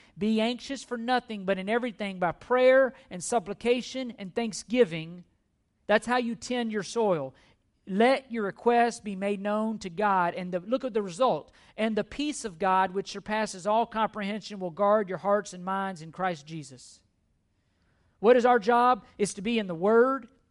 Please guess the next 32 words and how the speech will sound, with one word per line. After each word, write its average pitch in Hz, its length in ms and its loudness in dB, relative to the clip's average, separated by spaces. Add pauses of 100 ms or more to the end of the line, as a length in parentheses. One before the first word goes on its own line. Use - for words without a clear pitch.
(140)
It's 180 120 -8
to 180 80 -16
be 175 80 -6
casting 220 500 -4
our 208 120 0
anxieties 214 440 -2
upon 190 160 -8
the 180 80 -6
Lord. 226 320 8
It's 175 80 -12
to 185 80 -16
be 190 80 -6
in 165 140 -8
prayer. 233 500 2 (480)
It's 175 120 -12
to 185 40 -16
be 185 80 -6
thankful. 240 640 -6 (160)
Verse 214 260 0
eight, 220 240 -2
"Finally, 240 320 0
brethren, 226 460 0
whatever 202 260 -2
is - 100 -12
true, 262 520 -6
honorable, 240 560 -2 (140)
right, 233 440 2 (160)
pure, 262 440 0
lovely, 226 500 0
of 170 160 -6
good 233 180 -2
repute, 247 500 -8